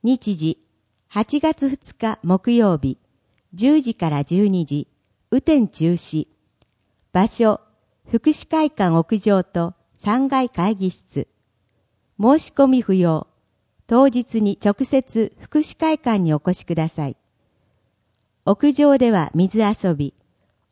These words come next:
屋内ではおもちゃルームキラキラを開いているので、お友達と遊んでね。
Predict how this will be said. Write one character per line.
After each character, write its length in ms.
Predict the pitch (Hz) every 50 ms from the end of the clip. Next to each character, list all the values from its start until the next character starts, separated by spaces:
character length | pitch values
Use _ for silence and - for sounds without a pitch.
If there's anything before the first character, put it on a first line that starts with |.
| _ -
屋 240 | - 202 - - 302
内 240 | 302 294 262 240 202
で 120 | 185 175
は 200 | 160 151 156 160 _ _ _ _ _
お 120 | - 196 208
も 160 | 247 294 302
ち 100 | - 302
ゃ 80 | 294
ル 60 | 277 277
ー 160 | 262 247 190
ム 180 | 160 156 139 - _
キ 80 | - 285
ラ 140 | 330 330
キ 140 | 320 - 269
ラ 180 | 247 214 196 175
を 60 | 165
開 280 | 156 185 196 214 240 247
い 40 |
て 140 | - - 233
い 40 | 226
る 120 | 208 208
の 140 | 208 190 170
で、 220 | 151 151 147 156 _ _ _ _ _ _ -
お 100 | - 185
友 240 | - 254 254 262 277
達 280 | 277 269 277 - -
と 80 | - 247
遊 280 | 220 220 - - 262 262
ん 80 | 262
で 120 | 240 247 247
ね。 220 | 240 247 269